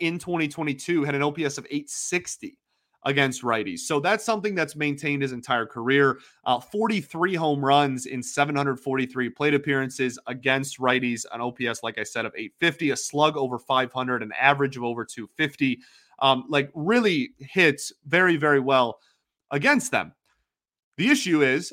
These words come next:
obviously, flip side of the coin, not a surprise to anybody, struggles mightily against lefties. If he had an eight forty O P S against righties and lefties, he wouldn't have been in the minors all of last year. So six oh six O P S against lefties is not good. You're,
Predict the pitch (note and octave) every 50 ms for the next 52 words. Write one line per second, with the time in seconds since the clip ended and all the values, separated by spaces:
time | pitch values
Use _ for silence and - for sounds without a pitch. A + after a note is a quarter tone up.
0 | - - F3 F3 F3+ D#3+ E3 D3+ C#3+ C#3+ - D3+ D3 C3+ C3 - D#3 D3+ C#3+ -
1 | C#3+ C3+ B2+ B2 B2 - C#3 C3+ C3 C3 B2+ - D3+ D#3 D3+ D3 C#3 C#3 - -
2 | C#3 B2 B2+ B2 C3+ B2 B2+ A#2+ B2 A#2+ A#2 A2 - - - E3+ E3+ E3 D3+ C#3+
3 | C#3 C#3 D3 E3 F3+ F3 D3 C#3 C3+ B2 A#2+ B2+ A#2 A2 - - C#3+ C#3+ C3 A#2
4 | A#2 G#2+ A#2 C3+ A#2+ B2+ B2+ A#2+ A#2 B2 C#3+ C#3+ C#3 - - C3+ C#3+ D3 B2 A#2
5 | A#2 B2+ B2+ - B2 A#2+ A#2 - - A2+ A2 G#2 - A#2 A#2+ A#2+ A2 G2+ G#2+ B2+
6 | C3 A2+ A2 G2+ F#2+ - A2+ G#2+ G#2 G#2 A2 A#2 A#2+ A2+ A2+ A2 G2+ G2+ G2+ A#2+
7 | C3+ C#3+ B2+ A#2 A2 G#2+ G2 G2+ G2 G#2 G2+ F#2+ F2+ - - - G2 F#2+ F#2+ _
8 | _ _ - _ _ - - E3+ E3+ E3 D#3 - - C#4+ D4 D4 - - A#3+ F#3+
9 | E3+ - - A3+ A3 G3 - - - F#3 E3 C#3 F3 E3+ D#3 C#3+ C#3+ D3 C#3 C3+
10 | B2+ C3+ C3+ C3 - C3+ B2 B2 B2 A#2 D3+ F#3+ G3 D#3 C3 B2 B2+ C3+ A2+ F2+
11 | E2+ _ B2+ D3+ D#3+